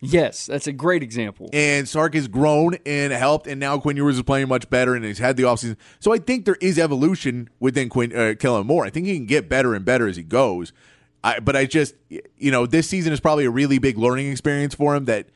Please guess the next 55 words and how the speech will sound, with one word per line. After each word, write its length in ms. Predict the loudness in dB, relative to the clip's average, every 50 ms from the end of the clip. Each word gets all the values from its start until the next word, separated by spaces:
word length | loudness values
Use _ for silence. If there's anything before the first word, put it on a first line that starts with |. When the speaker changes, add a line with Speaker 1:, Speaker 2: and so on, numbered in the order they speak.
| _ _ _ _ _ -6
Speaker 2:
you 120 | -4 0
know, 120 | 2 2
as 80 | 2 2
much 200 | 2 0 0 0
as 80 | 0 0
Justin 260 | 0 0 0 0 0
Herbert 260 | 0 2 2 2 0
is 120 | -2 -4
his 100 | -6 -10
friend, 400 | -6 -2 0 0 2 2 0 -2
they 80 | -4 -6
go, 160 | -4 -4 -4
"You 140 | -2 -2 -4
don't 100 | -4 -4
need 140 | -6 -6 -4
to 40 | -2
be 100 | -2 0
best 260 | 2 2 0 0 -2
friends 240 | -2 -2 -2 -2 -4
with 80 | -6
the 60 | -6
quarterback." 500 | -6 -6 -6 -6 -6 -8 -10 -10 -10 -12 _ _ _ -16
Speaker 1:
Yeah. 160 | -14 -14 -14 -16 _ _ -2
Speaker 2:
You 140 | 0 0 2
need 220 | 2 2 0 0
to 60 | 2
be 340 | 2 4 4 4 2 2 0 -2 -4
the 80 | -4
coach 400 | 0 2 2 2 2 0 -2 -4
that 120 | -6 -4 0
they 220 | 0 0 0 -2
need 220 | -4 -6 -6 -2
to 160 | -2 -2 -2 -2 0
have 520 | 2 4 4 4 2 2 0 -2 -4 -6 -4
to 220 | 0 0 0 0 0 -2
advance 400 | -4 -2 0 0 -2 -2 -2 -2
their 220 | 0 2 2 0
career, 340 | -2 -4 -4 -2 -2 -2 -4 -8 _ _ _ _
'cause 220 | -2 -2 0 -2
you 240 | -2 0 2 2 2
should 260 | 2 2 2 2 2
have 140 | 2 0 -2
put, 300 | 0 0 2 2 0 -2 _ _ _ _ _
the 80 | -6 -4
fact 240 | 0 2 2 2 2 0
that 100 | -2 0
Dak 180 | 0 0 0
Prescott 380 | 0 0 0 0 0 0 0 0
is 80 | -2
now 240 | -4 -2 0 0 2 0
an 60 | 0
M 80 | -2
V 120 | 0 -2 -2
P 220 | 0 0 0 0
candidate 480 | 0 -2 -2 -2 0 0 0 -2 -2